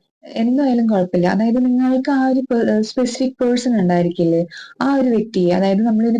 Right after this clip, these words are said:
പറയുമ്പോഴേക്കും ഒരാളുടെ മുഖം നമ്മുടെ ഉള്ളിലോട്ട് വരുമായിരിക്കും. ഓക്കെ, അപ്പൊ ആ ഒരു വ്യക്തിയെ, ആ, വ്യക്തിയുടെ കാര്യങ്ങളാണ് നമ്മൾ ഇന്ന് ചെക്ക് ചെയ്യാൻ പോകുന്നത്. ആ ഒരു വ്യക്തി കാരണം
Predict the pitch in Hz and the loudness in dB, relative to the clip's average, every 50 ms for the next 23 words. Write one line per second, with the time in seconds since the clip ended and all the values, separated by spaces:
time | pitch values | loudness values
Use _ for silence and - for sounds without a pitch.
0 | 226 233 220 214 214 208 208 202 202 208 208 208 208 - 254 277 269 - - - | 0 0 0 0 2 0 0 0 0 0 0 -2 -2 -2 -2 -2 -2 -4 -12 -20
1 | _ - 262 262 262 247 233 226 226 240 233 226 220 208 220 214 220 208 202 202 | _ -6 -4 -2 0 0 0 0 0 0 2 0 2 2 2 2 2 0 0 0
2 | 202 202 196 185 190 190 180 185 214 202 190 175 165 170 165 165 165 165 - 165 | 2 2 2 2 2 2 2 0 0 0 2 2 2 2 2 2 0 0 -2 -4
3 | 165 - _ _ - - 220 220 220 202 180 180 - - - _ - 240 226 269 | -6 -6 _ _ -8 -4 -2 -2 0 0 -2 -2 -4 -8 -20 _ -10 -6 -4 -2
4 | 262 254 269 294 285 269 254 254 220 226 - - 220 220 214 214 214 233 269 - | 0 0 0 0 0 0 0 0 0 -2 -2 -2 0 0 2 2 2 0 -2 -4
5 | - _ _ _ _ _ - 202 208 214 214 208 202 208 208 208 - - 220 220 | -6 _ _ _ _ _ -10 -6 -4 -2 -2 0 0 0 -2 -2 -2 -2 0 0
6 | 208 214 190 - 214 208 202 202 196 202 208 202 185 180 196 208 208 196 190 185 | 2 0 0 0 0 0 2 2 2 2 2 2 2 2 2 2 2 2 2 2
7 | 190 190 180 175 180 233 349 - - - - - _ _ - 233 226 - 202 190 | 2 2 2 2 2 2 0 -2 -4 -14 -20 -20 _ _ -6 -6 -4 -2 -2 0
8 | 190 185 185 180 180 180 180 175 170 165 165 165 165 - _ _ - - - 247 | 0 2 2 2 2 2 2 2 2 2 0 0 -2 -2 _ _ -12 -4 -2 0
9 | 247 240 226 220 220 220 220 - 214 208 208 196 190 190 196 | 0 2 2 2 0 0 -2 -2 -2 0 2 2 2 2 2